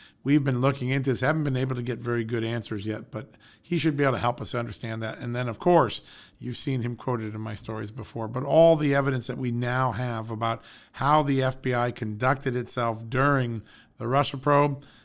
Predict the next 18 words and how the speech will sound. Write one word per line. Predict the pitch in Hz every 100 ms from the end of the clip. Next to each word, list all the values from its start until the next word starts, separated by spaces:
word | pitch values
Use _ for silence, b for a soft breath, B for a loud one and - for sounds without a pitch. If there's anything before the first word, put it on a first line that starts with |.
| B -
well, | 113 - -
he's | 123
gonna | 113 104
help | 113
bring | 107 107
that | 101
to | -
life | 95 98 -
for | 104
us | 92
and | 107
help | 107 127 -
explain | - - - 120 117
it | 104
to | 107
us | 98 -
in | 101
a, | 104